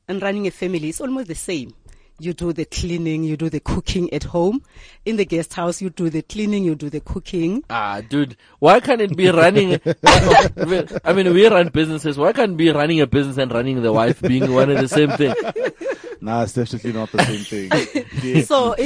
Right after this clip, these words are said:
Speaker 1: it's, it's, it, you're not doing, when you're running, in my kind of business, the guest house, you're
Speaker 2: Mm-hmm.
Speaker 1: not doing exactly, um, too much different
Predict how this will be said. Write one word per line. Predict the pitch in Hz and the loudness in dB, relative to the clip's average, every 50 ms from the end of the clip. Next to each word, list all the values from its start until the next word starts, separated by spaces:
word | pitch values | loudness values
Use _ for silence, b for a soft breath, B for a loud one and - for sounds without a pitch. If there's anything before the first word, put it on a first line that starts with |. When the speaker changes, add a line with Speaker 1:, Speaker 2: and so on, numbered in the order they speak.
| - 107 | -6 -6
Speaker 1:
it's, | - - | -8 -10
it's, | 240 254 240 - | -10 -10 -10 -8
it, | - 226 233 - - b b b b b _ | -10 -10 -10 -10 -14 b b b b b _
you're | 220 302 285 | -2 0 2
not | 302 311 262 - | 2 0 0 -2
doing, | - 220 240 247 233 - _ _ _ _ 190 196 - | -4 -4 -4 -4 -4 -8 _ _ _ _ _ -20 -16
when | - 185 208 226 233 | -8 -6 -4 -4 -2
you're | 220 220 | -2 -2
running, | 214 233 254 277 262 - | -2 -2 -2 -2 -4 -8
in | - - - 175 220 220 | -10 -12 -12 -10 -8 -6
my | 214 190 | -6 -8
kind | - - 262 269 247 | -8 -6 -6 -6 -6
of | 226 180 147 | -8 -8 -10
business, | - 190 208 - 190 143 120 | -10 -10 -8 -8 -10 -12 -12
the | - 156 | -14 -14
guest | - - 175 180 - - | -10 -10 -10 -10 -12 -12
house, | - 147 135 135 - | -12 -12 -12 -12 -12
you're | - 208 214 | -10 -8 -6
Speaker 2:
Mm-hmm. | 220 226 127 | -6 -6 -6
Speaker 1:
not | |
doing | 151 175 180 190 190 160 | -4 -4 -4 -2 -4 -4
exactly, | 170 151 127 147 165 160 - - 175 165 160 160 b b b b b b b b _ _ _ _ _ _ _ _ _ _ _ _ _ _ _ - - | -6 -8 -8 -8 -8 -8 -8 -6 -4 -4 -4 -6 b b b b b b b b _ _ _ _ _ _ _ _ _ _ _ _ _ _ _ -8 -4
um, | 185 175 170 156 147 143 143 135 - _ _ _ _ _ _ _ _ _ _ _ _ _ _ _ _ | -2 -2 0 -2 -2 -4 -8 -12 -16 _ _ _ _ _ _ _ _ _ _ _ _ _ _ _ _
too | - - 262 269 | -4 -2 -2 0
much | 240 196 190 190 - - | 0 -2 -2 -4 -6 -8
different | - 202 - - 185 147 82 - | -10 -10 -8 -6 -8 -8 -8 -12